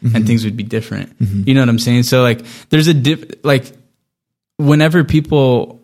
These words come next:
Speaker 2: start
Speaker 1: And you've been around for a while, so now they're
Speaker 2: Yeah,
Speaker 1: not looking
Speaker 2: yeah,
Speaker 1: as like,
Speaker 2: yeah.
Speaker 1: "Oh, this is just some kid walking." It's like, "Oh, you've
Speaker 2: Right.
Speaker 1: had a business for X amount of years."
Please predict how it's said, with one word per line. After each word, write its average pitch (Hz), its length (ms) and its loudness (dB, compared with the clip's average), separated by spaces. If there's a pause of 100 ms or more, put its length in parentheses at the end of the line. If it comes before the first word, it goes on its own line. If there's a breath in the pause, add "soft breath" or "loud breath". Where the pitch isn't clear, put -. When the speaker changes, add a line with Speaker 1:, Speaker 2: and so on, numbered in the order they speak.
(140)
Speaker 2:
start 120 640 -4
Speaker 1:
And 175 180 0
you've 147 160 0
been 139 140 0
around 139 420 -2
for 151 120 -2
a 123 80 0
while, 117 240 -4
so - 120 -10
now 127 160 -2
they're 127 120 0
Speaker 2:
Yeah, 139 120 2
Speaker 1:
not 127 100 2
looking 117 160 0
Speaker 2:
yeah, 117 80 2
Speaker 1:
as 113 100 -2
like, 113 160 0
Speaker 2:
yeah. - 120 -8
Speaker 1:
"Oh, 139 60 4
this 120 120 0
is 107 60 -8
just 113 160 -4
some 113 140 -4
kid 113 120 -6
walking." 107 200 -4
It's 110 100 -6
like, 110 180 -8
"Oh, 123 80 -2
you've 120 80 2
Speaker 2:
Right. 127 200 2
Speaker 1:
had - 60 -6
a 101 40 -10
business 110 220 -8
for - 160 -12
X - 140 -12
amount 107 160 -4
of 104 60 -4
years." 104 360 -6